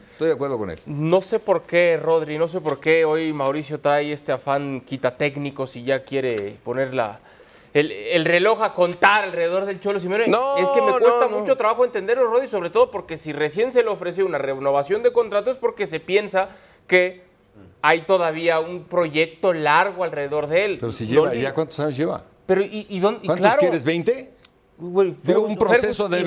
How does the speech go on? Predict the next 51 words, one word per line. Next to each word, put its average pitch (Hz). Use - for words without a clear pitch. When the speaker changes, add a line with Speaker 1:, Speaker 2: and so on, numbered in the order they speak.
Speaker 1:
veinte, 202
no, 214
Speaker 2:
y -
Speaker 1:
pero 247
te 226
Speaker 2:
Ferguson, 226
Speaker 1:
pregunto. 208
Speaker 2:
¿cuántos 214
Speaker 3:
Lleva 277
Speaker 2:
duró 202
en 208
el 214
Speaker 3:
catorce. 202
Speaker 1:
Yo 208
no 233
te 214
Speaker 2:
United? 220
Speaker 1:
digo, 220
un 208
proceso 226
de, 165
¿cuántos 208
años 202
quieres? 147
Lleva 214
diez. 190
Speaker 3:
Sí, -
no, 202
no, -
Speaker 2:
Más 185
de 226
Speaker 3:
no, 226
no, 233
Speaker 2:
diez. 226
Speaker 3:
no, 226
no, 226
no, 220
no, 220
pero 214
Ferguson, 240
a 220
ver, 233
Ferguson, 262
Ferguson 254
se 208
tardó 196
seis, 226
siete 220
años, 247
pero 165
después 180